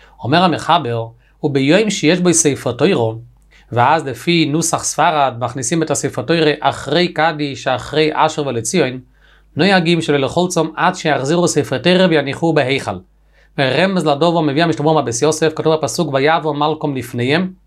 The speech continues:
היינו הספר תורה, "והשם בראשם", היינו התפילין של ראש. ומי שצריך לחלוץ לפני זה, אומר המשתמע, ייזהר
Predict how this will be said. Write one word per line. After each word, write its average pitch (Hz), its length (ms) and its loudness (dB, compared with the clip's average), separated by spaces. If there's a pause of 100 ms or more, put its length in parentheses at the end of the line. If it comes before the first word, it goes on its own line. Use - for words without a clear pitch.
(240)
היינו 120 220 0
הספר 110 320 -4
תורה, 107 340 -2 (520)
"והשם 165 460 0
בראשם", 165 720 2
היינו 170 300 0
התפילין 170 300 -4
של 170 140 -4
ראש. 117 400 -6 (840)
ומי 190 280 4
שצריך 170 520 0
לחלוץ 160 380 0
לפני 156 340 0
זה, 170 100 2
אומר 160 160 0
המשתמע, 165 460 2
ייזהר 156 520 2